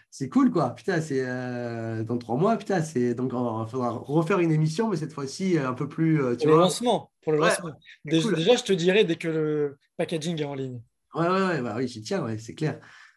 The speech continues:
Speaker 1: Bon, bah, ça, c'est cool. Bon, bah, écoute, Dayou, c'est, euh, c'est super, hein, c'est, euh,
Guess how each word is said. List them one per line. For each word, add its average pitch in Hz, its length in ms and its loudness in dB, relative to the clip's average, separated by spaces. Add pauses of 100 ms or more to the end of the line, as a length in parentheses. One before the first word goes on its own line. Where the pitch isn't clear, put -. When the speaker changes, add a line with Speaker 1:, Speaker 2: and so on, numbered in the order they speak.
(180)
Speaker 1:
Bon, 147 260 2
bah, 156 100 2
ça, 175 140 0
c'est 156 160 0
cool. 156 300 2
Bon, 123 260 0
bah, 147 140 2
écoute, 156 260 -2
Dayou, 165 460 2
c'est, 160 340 0
euh, 143 400 -4
c'est 143 140 -14
super, 160 340 -2
hein, 156 120 -4
c'est, 127 220 -8
euh, 117 300 -4